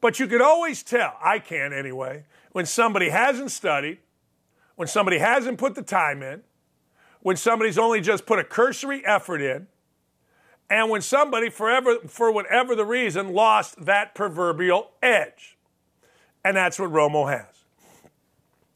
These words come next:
Is he right about the arc? Sure. We love to tear our sports stars down. How fast was the media to pump up this young African-American golfer named Tiger Woods?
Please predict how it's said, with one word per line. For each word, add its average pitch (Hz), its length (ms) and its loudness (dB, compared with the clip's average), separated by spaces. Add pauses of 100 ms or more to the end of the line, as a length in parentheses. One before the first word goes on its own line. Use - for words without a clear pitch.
(120)
Is 208 160 0
he 160 120 -2
right 196 520 0 (840)
about 214 500 2
the 170 180 -6
arc? 220 300 2
Sure. 330 580 -4 (640)
We 277 220 0
love 285 540 4
to 214 100 -10
tear 226 340 2
our 220 200 2
sports 226 420 -2
stars 202 400 0
down. 214 260 2
How 269 200 2
fast 220 760 -2 (680)
was 202 240 2
the 190 100 0
media 180 680 -2 (380)
to 202 160 -6
pump 247 400 0
up 262 220 4
this 180 240 -6
young 208 360 0
African-American 202 1160 -2
golfer 226 400 2
named 170 260 -8
Tiger 226 420 0
Woods? 208 600 2